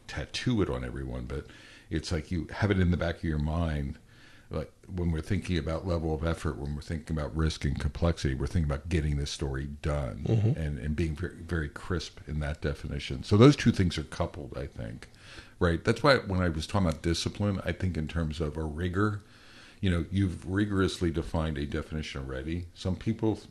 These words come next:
Speaker 1: don't like that, and then definition of done as well. And
Speaker 2: Yeah,
Speaker 1: then
Speaker 2: so
Speaker 1: you're
Speaker 2: my, my,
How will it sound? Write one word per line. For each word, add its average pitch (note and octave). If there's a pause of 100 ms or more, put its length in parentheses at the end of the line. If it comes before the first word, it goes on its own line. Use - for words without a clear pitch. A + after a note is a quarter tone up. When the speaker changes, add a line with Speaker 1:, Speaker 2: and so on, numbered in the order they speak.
(200)
Speaker 1:
don't G2
like F#2+
that, C2+
and F2
then F#2
definition E2+
of D2+
done E2
as D#2+
well. D#2
And E2+
Speaker 2:
Yeah, G#2+
Speaker 1:
then G#2
Speaker 2:
so A2+
Speaker 1:
you're E3
Speaker 2:
my, -
my, D3+